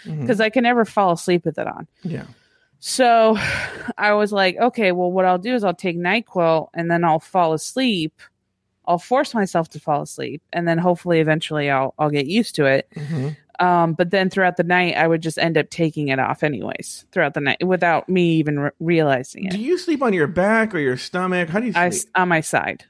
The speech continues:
Speaker 1: On your side. Okay.
Speaker 2: Yeah.
Speaker 1: Um, you know what might help actually as well is there's a pillow. Unfortunately, the pillow's, like, two hundred bucks.
Speaker 2: No.
Speaker 1: But, oh, well, there you go.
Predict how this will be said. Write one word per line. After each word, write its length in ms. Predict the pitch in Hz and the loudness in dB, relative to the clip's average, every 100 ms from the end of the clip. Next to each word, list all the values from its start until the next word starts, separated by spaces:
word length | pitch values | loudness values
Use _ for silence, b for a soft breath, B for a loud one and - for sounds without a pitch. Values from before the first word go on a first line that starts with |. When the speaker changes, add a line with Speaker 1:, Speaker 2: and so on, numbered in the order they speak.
| - | -6
Speaker 1:
On 80 | 139 | -2
your 140 | 127 | -2
side. 340 | - 98 65 - | -4 -8 -6 -8
Okay. 380 | 117 151 80 - B B B B | -8 -6 -10 -12 B B B B
Speaker 2:
Yeah. 340 | 190 196 190 | -2 0 0
Speaker 1:
Um, 180 | 180 180 - | -2 -4 -4
you 160 | 247 | -2
know 80 | 453 | 0
what 180 | 415 - | 0 0
might 300 | 202 196 - | 2 0 -2
help 340 | 143 175 165 - | -2 0 0 -4
actually 460 | 151 151 160 139 120 | -6 -6 -6 -2 -2
as 120 | 117 | -2
well 300 | 113 131 123 | 0 2 2
is 160 | 131 | 0
there's 100 | 135 | 0
a 80 | 127 | -2
pillow. 520 | 127 - 240 190 117 | -4 -2 2 2 2
Unfortunately, 440 | 123 127 226 240 160 | 0 0 0 2 0
the 40 | 151 | 2
pillow's, 300 | 165 151 131 | 0 2 0
like, 180 | 113 - | -4 -4
two 180 | 175 165 | -4 -4
hundred 360 | 139 110 92 143 | -2 -4 -4 -6
bucks. 480 | 98 - - - _ B B B | -8 -10 -20 -20 _ B B B
Speaker 2:
No. 200 | 180 147 135 | 0 0 2
Speaker 1:
But, 260 | 151 - _ - | -2 -2 _ -12
oh, 140 | 127 - _ - | -12 -12 _ -16
well, 160 | 165 _ | -16 _
there 160 | - - | -14 -12
you 60 | 147 | -8
go. 180 | 139 | -10